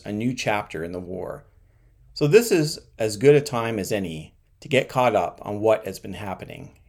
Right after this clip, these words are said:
in the Atlantic. There are a number of people who potentially coined the phrase, "The Battle of the Atlantic," including Winston Churchill. But who came up with it is not important.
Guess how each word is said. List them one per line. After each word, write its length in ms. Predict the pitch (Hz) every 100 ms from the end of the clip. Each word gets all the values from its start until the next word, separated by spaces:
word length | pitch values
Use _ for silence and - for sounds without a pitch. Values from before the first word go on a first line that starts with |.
| -
in 160 | 92
the 100 | 87
Atlantic. 600 | 85 82 87 78 - - _ _ - - - _ _ _ -
There 100 | -
are 60 | 208
a 40 |
number 220 | 247 277 240
of 120 | -
people 400 | 151 143 135 131
who 440 | 131 120 113 139 - -
potentially 580 | 147 156 147 135 123
coined 560 | 117 - 127 120 107 98
the 120 | 110
phrase, 460 | - 95 90 87 85
"The 100 | 101
Battle 420 | - 90 90 90
of 140 | 87 -
the 80 |
Atlantic," 440 | 95 92 95 131 - _ - _ -
including 440 | 196 247 226 135
Winston 340 | 127 123 143 127
Churchill. 480 | 180 190 - - - _ _ _ _
But 120 | - 139
who 180 | 226
came 240 | 240 220 175
up 180 | 139 143
with 160 | 113
it 300 | 104 104 -
is 220 | - 107 110
not 220 | 110 -
important. 520 | 101 107 90 69 -